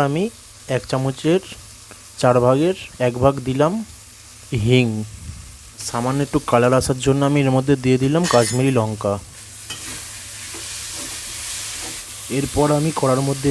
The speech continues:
দিয়ে দিলাম সামান্য একটু জল, কারণ মশলাগুলো বসে যাচ্ছে কড়ার মধ্যে। এরপর আমি এর মধ্যে দিয়ে দিলাম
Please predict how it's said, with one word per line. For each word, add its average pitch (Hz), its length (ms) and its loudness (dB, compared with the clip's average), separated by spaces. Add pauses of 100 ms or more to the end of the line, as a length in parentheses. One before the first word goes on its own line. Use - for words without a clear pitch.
(120)
দিয়ে 131 160 0
দিলাম 147 180 2 (120)
সামান্য 127 380 0 (120)
একটু - 160 -2 (120)
জল, 131 220 6 (2500)
কারণ 120 160 -2 (100)
মশলাগুলো 135 460 4 (100)
বসে 120 260 0
যাচ্ছে 135 220 -4 (100)
কড়ার 123 260 2
মধ্যে। 123 260 -2 (4000)
এরপর 135 260 2 (100)
আমি 143 160 0
এর 127 120 0
মধ্যে 131 260 0
দিয়ে 127 160 0
দিলাম 127 220 0